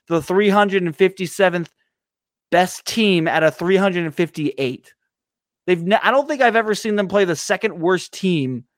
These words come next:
in my entire life. So this is, uh, it, it's noteworthy just because it's, it's, this is gonna be watching some incredibly bad basketball. And we were kinda going through this before the show.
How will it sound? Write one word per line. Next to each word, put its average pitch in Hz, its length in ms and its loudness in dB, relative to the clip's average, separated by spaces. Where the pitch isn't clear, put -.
in 175 120 2
my 196 140 2
entire 170 460 0
life. 135 560 -6
So - 140 -2
this 277 220 -2
is, 240 200 -4
uh, 240 60 2
it, 185 100 -4
it's 233 340 0
noteworthy 208 1000 2
just 226 300 0
because 240 320 0
it's, 190 240 0
it's, 220 320 -2
this 208 120 0
is 254 140 -4
gonna 254 180 0
be 220 380 0
watching 196 480 0
some 208 160 0
incredibly 208 680 2
bad 160 280 4
basketball. 139 840 -4
And 190 460 4
we 220 100 0
were 277 80 -2
kinda 311 240 2
going 226 280 2
through 220 260 -4
this 196 180 4
before 202 320 0
the 180 100 0
show. 160 600 2